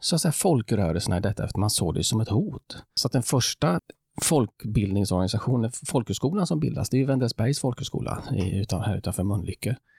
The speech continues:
eller i Mölnlycke, som ju var nykterhetsrörelsens folkhögskola. De var ju först på plan och, och kunde bli den första folkhögskolan. Och det beror ju också mycket på att, att nykterhetsrörelsen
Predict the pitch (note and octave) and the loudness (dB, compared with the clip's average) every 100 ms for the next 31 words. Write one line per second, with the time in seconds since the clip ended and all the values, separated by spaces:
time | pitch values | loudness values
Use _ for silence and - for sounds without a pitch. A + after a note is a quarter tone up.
0 | _ - - G2+ G#2 G#2+ A2+ - A2+ - | _ -12 -2 0 2 0 0 -2 -2 2
1 | C3 G#2 F#2+ - _ _ - A2+ A#2+ - | 2 2 0 0 _ _ -6 0 0 0
2 | E2+ F2+ - G#2 C#3+ C#3 - - - - | -6 -4 0 2 2 0 -4 -6 -6 -2
3 | G2+ - - F2 C#2 B2+ A2+ G#2+ A2 G#2 | -4 -4 -6 -4 0 0 0 0 -2 -4
4 | - G2 - B2+ B2 G#2 - A2 A2+ G#2+ | -4 -4 0 0 0 -4 -4 -4 -2 -4
5 | - G2+ F#2+ G2 - A#2+ - C#3+ C#3 - | -2 -4 0 -2 -2 -4 -4 -4 -2 -4
6 | - C3 - _ _ _ _ _ - - | -2 -4 -4 _ _ _ _ _ -20 -20
7 | _ _ - A#2+ C3 E3+ D3 C#3 C#3+ C3+ | _ _ -2 0 4 6 6 4 2 2
8 | - - G#2+ - G#2 - - A#2 A#2 G2+ | 0 0 0 0 -4 -8 -4 -2 0 0
9 | G2+ - A#2+ B2+ B2+ D3+ | -2 0 0 2 2 0